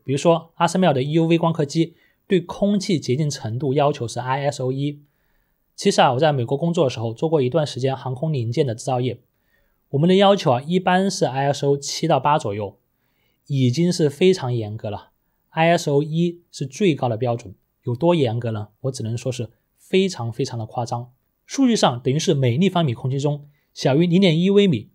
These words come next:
微粒颗粒数量不得大于十个。要达到这样一个要求，包括所有厂房的建材、拼接、厂房的玻璃，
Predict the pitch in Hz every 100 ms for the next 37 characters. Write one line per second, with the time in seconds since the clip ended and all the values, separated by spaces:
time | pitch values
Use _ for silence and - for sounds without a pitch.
0 | - 196 202 147 - 196 185 - 170 135
1 | 98 _ _ - 202 165 160 139 143 -
2 | 113 113 170 107 _ _ _ _ _ 214
3 | 196 175 185 208 170 139 147 156 - 107
4 | 131 170 175 170 147 156 - 107 123 127
5 | 202 160 131 107 98 _ _ - 196 190
6 | 190 175 170 _ _ _ _ - - 131
7 | 170 165 165 202 185 101